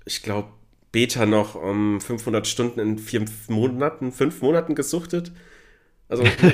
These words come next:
ich hab nur das gespielt, <laughs> nichts anderes. Ich war auch nicht gut. Das war egal. Es war trotzdem einfach spannend bis zum Schluss.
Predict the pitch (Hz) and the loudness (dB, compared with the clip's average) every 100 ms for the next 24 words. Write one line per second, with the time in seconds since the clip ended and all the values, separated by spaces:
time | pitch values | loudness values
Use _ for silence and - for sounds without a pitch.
0 | - 151 - 151 147 185 131 160 - 143 | 8 6 6 8 10 10 8 4 2 0
1 | - 185 185 147 - - - 175 170 165 | 4 4 6 4 2 -2 -2 0 0 -2
2 | - - - 151 - 151 147 156 156 185 | -4 -8 0 0 6 6 8 4 4 4
3 | 202 202 156 - - - - 160 - 165 | 4 4 0 -4 -18 -12 -4 -2 2 0
4 | 135 156 190 120 131 - 170 170 - - | 2 2 2 2 0 0 -2 -2 -4 -4
5 | 123 - - 175 226 208 - 180 - 165 | -4 -4 -2 -2 0 -4 0 0 2 0
6 | 160 - 156 185 - | 0 -2 -2 -2 -4